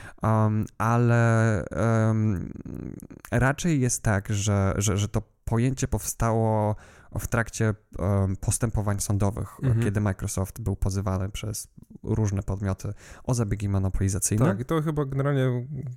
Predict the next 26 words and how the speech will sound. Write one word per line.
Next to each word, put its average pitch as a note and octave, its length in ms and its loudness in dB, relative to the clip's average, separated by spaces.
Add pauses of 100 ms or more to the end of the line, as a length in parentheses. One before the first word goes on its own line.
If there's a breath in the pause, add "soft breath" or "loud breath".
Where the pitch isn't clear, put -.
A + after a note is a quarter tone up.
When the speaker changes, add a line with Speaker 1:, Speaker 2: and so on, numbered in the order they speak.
(140)
Speaker 2:
generalnie A#2+ 520 2
w - 40 -8
Stanach - 480 -2
Zjednoczonych, G2+ 560 -2
nie? D3 260 0
Tak, - 280 -8 (140)
Speaker 1:
Tak. A2 100 2 (140)
Speaker 2:
tak A2+ 140 -4
przynajmniej A2 360 0
podaje G#2 320 -2
Wikipedia. F#2+ 520 -4 (840 loud breath)
Speaker 1:
Tam A2 440 0
najwięcej A2 640 0
Speaker 2:
Department G#2+ 460 -2
of G2 120 -10 (120)
Justice. - 400 -8 (600)
Speaker 1:
Tam A2+ 140 2
najwięcej A2 320 2
Microsoft G2+ 380 0
musi G2+ 200 0
się G#2+ 100 0
Speaker 2:
Mhm. G2 160 4
Speaker 1:
martwić - 280 -6
o, F#2 60 -2
Speaker 2:
Mhm. F#2 360 2
Speaker 1:
o, F#2 360 -2